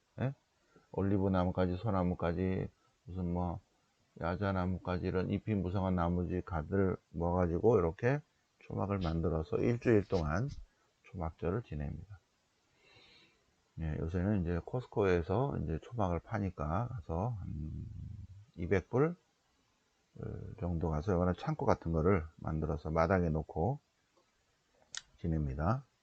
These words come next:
네. 아, 미국에서, 미국에서. 네. 미국의 코스코에서. 자, 초막절을 지낸다. 그 다음에 느헤미야기 구 장은,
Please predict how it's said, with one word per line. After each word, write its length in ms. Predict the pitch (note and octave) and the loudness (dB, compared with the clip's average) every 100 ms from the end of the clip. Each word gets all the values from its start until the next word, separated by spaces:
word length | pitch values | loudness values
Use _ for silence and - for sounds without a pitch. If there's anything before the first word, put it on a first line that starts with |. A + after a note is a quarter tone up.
| _ - | _ -12
네. 140 | D2 - _ _ | -12 -12 _ _
아, 200 | - D2+ | -4 -2
미국에서, 520 | C#2+ G#2 G#2+ E2+ - C#2+ | 2 2 4 2 0 -6
미국에서. 460 | D2+ D2+ - - _ _ _ _ | -4 -6 -8 -12 _ _ _ _
네. 120 | E2 - _ _ _ _ _ | -14 -14 _ _ _ _ _
미국의 300 | D2 D#2 D2 - | -6 -4 -4 -4
코스코에서. 640 | F2+ - C#2+ D#2+ - B2 - _ _ - - - - - - - _ _ - _ _ _ _ | -8 -6 -8 -4 -2 -2 -4 _ _ -20 -20 -20 -20 -20 -20 -20 _ _ -20 _ _ _ _
자, 720 | G2 E2+ D2+ C#2+ - - - - | 2 4 4 2 -2 -4 -8 -4
초막절을 520 | B2 B2 - A#2+ A#2+ | 2 2 6 6 6
지낸다. 640 | - F#2+ F#2 E2 D#2+ D2+ D2 | 4 4 4 4 4 4 2
그 100 | F2+ | 8
다음에 320 | A2 A#2 A2 | 8 10 6
느헤미야기 960 | F#2 G#2+ A2+ A#2+ A#2 A2 G#2 G#2+ A#2 | 8 8 8 8 8 8 8 8 4
구 180 | G2+ - | 0 -2
장은, 500 | F2+ F2+ A2 B2+ D#2 | 2 4 6 4 2